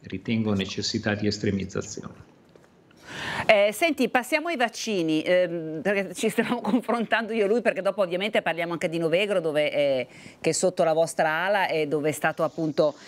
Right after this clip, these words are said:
Speaker 2: Jacopo. Però ti volevo chiedere, adesso che è arrivato Johnson and Johnson solo a Niguarda, ma, ah, coprirà tutti i centri vaccinali, pre-, presumo tra poco, no?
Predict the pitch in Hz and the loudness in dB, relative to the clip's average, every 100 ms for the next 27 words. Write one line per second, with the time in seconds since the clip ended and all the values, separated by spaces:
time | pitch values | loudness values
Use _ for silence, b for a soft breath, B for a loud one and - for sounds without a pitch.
0 | 208 180 170 160 - 165 170 226 277 277 | -14 0 2 2 0 -2 0 0 0 0
1 | 226 240 262 262 208 202 254 294 233 196 | 2 2 2 2 2 0 0 0 0 0
2 | 214 220 196 220 214 220 196 233 240 240 | -2 -2 -2 -2 0 0 2 2 2 0
3 | 202 - 214 208 190 208 214 170 143 165 | 2 4 4 2 2 2 4 0 -2 0
4 | 175 - 175 170 - 196 202 202 226 233 | 0 0 0 0 0 0 2 2 0 -2
5 | 208 208 - 190 185 180 175 - 220 220 | -8 -4 -2 -2 0 2 0 0 0 2
6 | 160 156 170 165 - 180 175 180 160 165 | 0 -2 -4 -6 -2 0 2 0 2 0
7 | - 202 151 - 151 175 | 2 2 2 0 -2 0